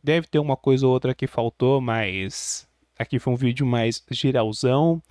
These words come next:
Se você quiser se aprofundar mais em cada uma dessas sessões, tanto do root, do desbloqueio do bootloader, de custom rom, já tem vídeos específicos aqui no canal sobre isso,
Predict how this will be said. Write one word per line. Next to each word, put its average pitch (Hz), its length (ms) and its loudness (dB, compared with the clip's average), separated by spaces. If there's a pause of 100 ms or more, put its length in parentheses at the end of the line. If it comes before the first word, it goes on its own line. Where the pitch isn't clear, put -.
(260)
Se - 160 -4
você 120 240 0
quiser 120 140 -2
se - 80 -2
aprofundar 127 480 -4
mais 113 320 -2
em 110 80 -6
cada 139 340 -4
uma 123 160 -2
dessas 123 260 0
sessões, 127 440 -2
tanto 120 220 -2
do 104 140 -4
root, 135 500 0
do 127 140 0
desbloqueio 123 340 -2
do 127 60 2
bootloader, 127 580 0
de 120 100 -6
custom - 320 -4
rom, 127 320 0 (380)
já 139 180 0
tem 143 180 -6
vídeos 127 440 -2
específicos 135 720 -2
aqui 123 160 -2
no 120 80 -2
canal 113 260 -2
sobre 120 360 0
isso, 127 460 2